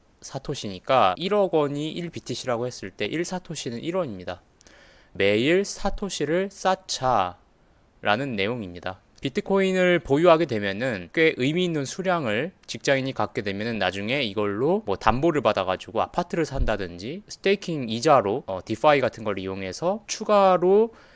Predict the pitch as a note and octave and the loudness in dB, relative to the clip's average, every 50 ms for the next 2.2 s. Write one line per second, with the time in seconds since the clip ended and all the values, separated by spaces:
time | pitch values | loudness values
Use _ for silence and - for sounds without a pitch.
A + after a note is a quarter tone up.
0 | _ _ - - A3 G#3+ F#3+ G3+ F#3+ - A3+ A3+ A3 G3+ E3+ A#2 G#2 G2+ G#2+ - | _ _ -10 -6 -4 -2 0 0 0 0 0 -2 0 0 0 -2 -2 -4 -6 -8
1 | - B2 G#2+ - - C#3 A#2 F2+ - - F2 - - - A2 G2 G2 G2 - G#2+ | -8 -8 -8 -6 -4 -2 -2 -2 -2 -6 -12 -8 -4 -2 -2 -2 -2 -2 0 0
2 | G2+ G2 - | 0 0 -2